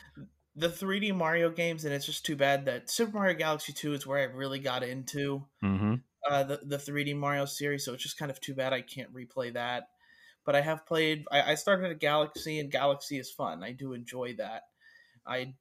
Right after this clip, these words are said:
Speaker 1: uh, I just, with, with Sunshine and with sixty-four, I was so young during when those games came out that they're more frustrating for me than anything.
Speaker 2: <laughs> Yeah.
Speaker 1: Just because it's a matter of, you know, my,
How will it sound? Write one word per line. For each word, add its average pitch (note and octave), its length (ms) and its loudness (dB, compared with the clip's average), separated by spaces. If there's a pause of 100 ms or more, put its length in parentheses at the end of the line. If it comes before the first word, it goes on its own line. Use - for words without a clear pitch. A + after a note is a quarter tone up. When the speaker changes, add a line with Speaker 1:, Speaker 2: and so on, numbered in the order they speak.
(680)
Speaker 1:
uh, C#3 300 4
I C#3 100 4
just, C#3 380 -4
with, C#3+ 420 -2
with C#3+ 180 -2
Sunshine E3 760 0
and C3 440 -2 (140)
with C3+ 120 -6
sixty-four, C#3 880 0 (380)
I D#3 120 4
was F3 260 0
so D#3+ 140 4
young C#3 500 0
during C#3 260 -2
when C3+ 120 -4
those C3+ 180 -2
games C3+ 260 -8
came C#3+ 240 -6
out C#3+ 240 0
that C#3 220 0
they're D3 140 6
more F3+ 240 0
frustrating C3+ 720 0
for - 140 -10
me C3 100 -4
than - 120 4
anything. D3 640 0
Speaker 2:
<laughs> - 120 -20
Yeah. F#2 320 2 (260)
Speaker 1:
Just - 160 -8
because C#3+ 400 0
it's C#3+ 140 -6
a D3 60 0
matter C#3 440 0
of, C3+ 240 2
you C3+ 100 -6
know, C3 240 -2
my, C3 500 -2